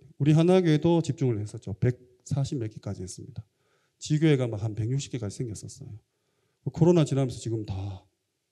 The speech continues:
지금 다시 이제 해야 되는 거죠. 그 집중훈련입니다. 빠른데 나중에 다시 한번 보세요. 예. 십육 년도에 제이 알유티씨 운동이 시작됩니다.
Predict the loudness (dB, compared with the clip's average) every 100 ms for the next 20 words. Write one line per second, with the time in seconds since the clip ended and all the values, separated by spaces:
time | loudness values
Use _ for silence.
0 | _ _ _ _ _ -20 _ _ _ _
1 | _ _ _ _ _ 2 4 4 0 -2
2 | -2 -2 -4 -10 -14 -16 -20 _ _ _
3 | _ _ _ _ _ -4 -2 0 -2 -2
4 | 0 -2 -4 -4 -4 -2 -4 _ _ _
5 | _ _ _ _ _ _ _ -20 -20 _
6 | _ _ _ _ _ _ _ _ _ _
7 | _ _ _ _ _ _ _ 4 6 4
8 | 2 0 0 -4 -12 -6 0 2 4 4
9 | 4 2 0 0 -2 -4 -6 -8 -10 -12
10 | _ _ _ _ _ _ _ -4 0 4
11 | 6 6 6 4 4 4 0 -6 2 6
12 | 8 6 4 4 2 2 -2 -4 -6 -4
13 | -6 -4 -8 -8 -16 -12 -12